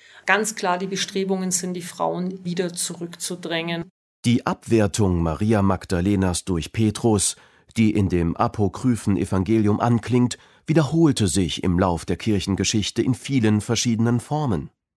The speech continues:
Speaker 2: Das frivole Urteil Papst Gregors über die Jüngerin Jesu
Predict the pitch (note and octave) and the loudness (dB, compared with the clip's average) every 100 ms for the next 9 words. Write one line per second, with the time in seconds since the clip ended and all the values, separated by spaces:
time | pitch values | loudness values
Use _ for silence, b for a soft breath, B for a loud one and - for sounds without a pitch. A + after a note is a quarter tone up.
0 | _ - B B B B F#2 E2 - - | _ -20 B B B B -2 -2 -4 0
1 | A#2+ G#2+ B2 C3 B2 C#3 B2 A#2 G2+ F#2 | 0 2 4 4 4 2 2 2 2 2
2 | - G#2 F#2+ - - B2+ B2 A2+ A2 G2+ | 0 -2 -2 -6 0 0 2 2 2 2
3 | - F2+ E2 D#2+ E2+ E2+ B2 A#2 G2+ G2+ | 0 -6 -6 -6 -4 0 2 4 2 0
4 | G#2+ A#2+ G#2+ B2 | 2 2 2 0